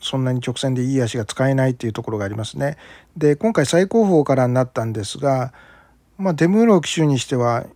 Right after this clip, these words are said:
余計なタイミングに仕掛けなかったというか、あれぐらいでちょうど良かったです。まあ、馬の行きっぷりが悪かったとかもあるのかもしれないんですが、まあ、と、とにかくはまるような感じのいい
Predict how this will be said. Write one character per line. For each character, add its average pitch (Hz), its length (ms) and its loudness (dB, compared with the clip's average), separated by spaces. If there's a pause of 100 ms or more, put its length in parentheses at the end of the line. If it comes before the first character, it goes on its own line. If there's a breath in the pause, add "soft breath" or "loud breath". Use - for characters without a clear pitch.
(160)
余 143 120 -2
計 156 140 0
な 156 160 4
タ 147 140 2
イ 151 40 2
ミ 151 140 2
ン 143 120 2
グ 143 100 0
に 143 160 0
仕 - 100 -8
掛 151 220 -4
け 143 40 2
な 131 120 0
か 120 80 -4
っ 113 40 -4
た 127 160 -10
と - 120 -12
い 123 40 -6
う 127 60 -10
か、 135 160 -2
あ 156 60 2
れ 180 80 2
ぐ 185 80 0
ら 190 100 6
い 175 40 4
で 175 100 2
ち - 100 -8
ょ 170 80 2
う 165 60 -2
ど 170 80 2
良 170 100 2
か 139 100 -2
っ 131 40 -2
た - 160 -10
で 113 100 -8
す。 - 80 -12 (560)
ま 160 120 2
あ、 - 20 4
馬 180 240 4
の 208 80 4
行 139 120 2
き 170 120 -8
っ 156 40 -4
ぷ 202 140 -6
り 202 80 -4
が 202 140 2
悪 226 180 4
か 208 100 4
っ 160 60 -2
た 139 140 0
と 131 100 -4
か 120 80 -2
も 120 180 0
あ 151 40 4
る 156 100 -2
の 139 100 -2
か 123 120 -2
も 120 100 -2
し - 100 -6
れ 135 120 0
な 147 160 0
い 143 40 0
ん 127 40 -2
で 113 100 -4
す 131 120 -10
が、 139 180 -2
ま 160 100 -4
あ、 - 20 -6
と、 240 140 -6
と 240 160 -4
に 240 80 0
か 180 100 2
く 143 120 0
は 151 100 -2
ま 180 140 4
る 185 80 0
よ 214 160 2
う - 20 2
な 143 300 0 (720 loud breath)
感 147 260 2
じ 131 140 0
の 131 320 -2 (340)
い 180 280 2
い - 40 -14